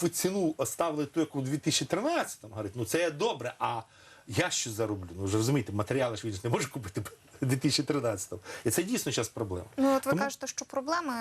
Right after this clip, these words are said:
Speaker 2: у бізнесу навіть у тіні, то, можливо, виходити на офіційний?
Speaker 1: А що ж робо-,
Speaker 2: Може, так.
Speaker 1: замовлень все рівно ж не буде? Ні, просто говорю, проблема в
Speaker 2: А,
Speaker 1: чому?
Speaker 2: і там, і там немає.
Speaker 1: Нема, ну, просто, розумієте, яка ситуація? Ну, взагалі, щоб економіка розвивалась, треба що? Замовлення.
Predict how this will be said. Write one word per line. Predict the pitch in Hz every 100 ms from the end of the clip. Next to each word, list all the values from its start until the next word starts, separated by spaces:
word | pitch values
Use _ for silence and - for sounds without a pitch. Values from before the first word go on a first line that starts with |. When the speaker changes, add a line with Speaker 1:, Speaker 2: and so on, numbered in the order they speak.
| 220
Speaker 2:
у |
бізнесу | 220 226 226 -
навіть | 220 208 208
у | 214
тіні, | - 240 277 311
то, | - 185
можливо, | 196 202 202
виходити | 196 208 - 220 220 214
на | 208 202
офіційний? | 202 214 - 302 359 240 98 - -
Speaker 1:
А | - 120
що | - 123
ж | 104
робо-, | 113 113
Speaker 2:
Може, | 120 110
так. | 135
Speaker 1:
замовлень | 135 120 117
все | -
рівно | 127 131
ж | 117
не | 110
буде? | 92 90 - -
Ні, | 160
просто | 110 139 247
говорю, | 214
проблема | 131 131 226
в | 220
Speaker 2:
А, |
Speaker 1:
чому? | 208
Speaker 2:
і | 262
там, | 302 381
і | 359
там | - 208
немає. | 202 139
Speaker 1:
Нема, | 190 220 139
ну, | 143
просто, | 139 165 170
розумієте, | 139 127 202 233
яка | 175 151
ситуація? | - 139 - 98
Ну, | 127 143
взагалі, | 107 113 185
щоб | - 104
економіка | 107 143 143 120
розвивалась, | 120 262 285
треба | - 120
що? | - 82
Замовлення. | 85 151 196 165 120 190 165 143 156 123